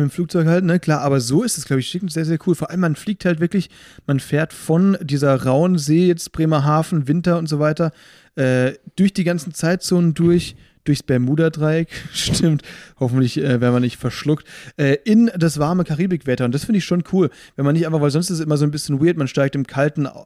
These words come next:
äh, ein in den Flieger und dann steigt man aus und ist plötzlich voll warm.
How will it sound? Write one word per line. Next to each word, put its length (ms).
äh, 160
ein 280
in 80
den 100
Flieger 440
und 220
dann 180
steigt 240
man 120
aus 260
und 60
ist 80
plötzlich 380
voll 320
warm. 220